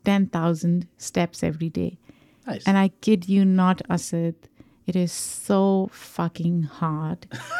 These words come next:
Speaker 1: to get to
Speaker 2: <laughs>
Speaker 1: ten thousand steps.
Speaker 2: Sadia, you gotta get out of the house. Go for, go for a daily walk.
Speaker 1: I am telling you, only on the days when I'm hiking, I am able to meet that goal. And then this app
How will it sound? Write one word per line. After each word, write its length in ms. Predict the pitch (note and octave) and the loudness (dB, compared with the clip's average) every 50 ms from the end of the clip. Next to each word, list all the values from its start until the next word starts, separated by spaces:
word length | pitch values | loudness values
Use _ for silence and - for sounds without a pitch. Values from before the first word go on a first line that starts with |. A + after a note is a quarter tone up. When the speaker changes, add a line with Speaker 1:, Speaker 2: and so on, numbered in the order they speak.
| F#5+ F#5+ G5+ | -4 -2 -2
Speaker 1:
to 100 | G#5+ G#5+ G#5 | -2 -2 2
get 160 | - F#3 F3+ - - | 2 2 2 4 4
to 100 | C4 A3+ | 2 2
Speaker 2:
<laughs> 60 | - | 4
Speaker 1:
ten 240 | - C4 B3+ A#3+ A3+ | 6 6 8 8 8
thousand 640 | - - A3+ A3+ G3+ A3+ F#3+ F#3 G#3+ A3+ G#3+ G#3 - | 8 8 6 6 6 6 6 6 8 8 8 6 4
steps. 520 | - - - - G#3+ G3 F3 F#3 A3 - | 0 -6 0 2 4 4 4 2 2 2
Speaker 2:
Sadia, 560 | D#3 D3 F#3+ B3+ D#4+ C#4+ G#3 E3 D3 C#3 C3+ | 2 4 4 4 4 6 6 6 6 6 6
you 80 | C#3 C3 | 6 4
gotta 200 | D3+ E3+ E3+ D#3+ | 4 4 4 4
get 100 | E3+ E3+ | 6 6
out 160 | E3+ F3 E3+ | 6 6 6
of 60 | E3+ | 6
the 80 | D3 C3 | 6 6
house. 460 | C#3+ E3+ A3 A3 D#3+ B2 - - - _ | 6 6 6 6 4 4 0 -6 -8 _
Go 140 | - D3 D3 | 2 4 4
for, 320 | D#3 D#3+ D3+ D3+ D#3+ D3 | 6 6 6 6 6 4
go 180 | C#3 C3 C#3+ D#3 | 4 4 4 4
for 160 | D3+ - E3+ | 6 6 4
a 80 | D3+ C#3 | 4 6
daily 240 | D3 D#3 D#3 E3 D#3 | 6 6 8 8 8
walk. 440 | D3+ D#3+ G3 A3+ A3+ A3+ - - - _ _ _ _ _ _ _ _ _ _ _ _ - | 8 6 6 4 2 0 -4 -10 -20 _ _ _ _ _ _ _ _ _ _ _ _ 6
Speaker 1:
I 80 | B3+ | 8
am 200 | C4+ D4 C#4+ B3+ | 8 8 6 4
telling 400 | - - B3+ C4 C4+ C#4+ D4+ D4 | 2 4 4 6 6 6 8 8
you, 260 | C4 B3 B3 B3 - _ _ | 8 8 8 6 4 _ _
only 380 | - C4 C#4+ D4+ D#4 D#4 D#4+ D#4+ | 6 6 8 8 6 6 6 6
on 180 | D4 C#4 B3+ A3 | 8 8 8 6
the 120 | A3 F#3 | 4 0
days 600 | - - F#3 F3 E3+ F3 F#3+ G#3 A#3+ B3+ A#3 A3 | 0 2 2 4 4 4 4 4 4 2 2 2
when 240 | G3+ G3 F#3+ F#3+ - | 2 4 4 4 2
I'm 260 | - F3 F3 F3+ F3 | 2 2 4 4 4
hiking, 720 | D#3 - - - E3+ E3+ E3+ E3+ - - G#3+ G#3+ A3+ A#3+ B3 A#3+ | 2 0 -2 0 2 2 2 2 -2 -2 0 2 4 4 2 4
I 100 | - F#3+ | 2 2
am 180 | F#3 F3+ F3 - - | 4 4 2 0 0
able 480 | - F3 F3 F3+ D#3+ F#3+ F#3+ G3 G3 F#3 - _ - | 0 2 2 2 2 2 2 2 2 0 -4 _ -4
to 180 | - F#3 F3 | 0 2 2
meet 400 | E3+ E3+ E3+ E3+ F3 F3 - _ | 4 4 4 4 2 2 0 _
that 220 | - D#3 D#3 D#3 - _ _ | -2 -2 -2 -2 -4 _ _
goal. 420 | - D#3+ E3 E3+ E3+ E3 G3+ - - - | -4 -2 0 0 0 0 -2 -2 0 2
And 220 | F#3+ G3 F#3+ F3+ | 4 4 4 4
then 240 | G3+ G3 G3+ G#3 G3 | 4 4 4 4 4
this 240 | G3+ F#3+ - - - _ - | 2 -2 -2 -6 -10 _ -4
app 460 | A3 A3 A#3 A#3+ A#3+ A3 - - | -2 0 2 2 2 2 0 -4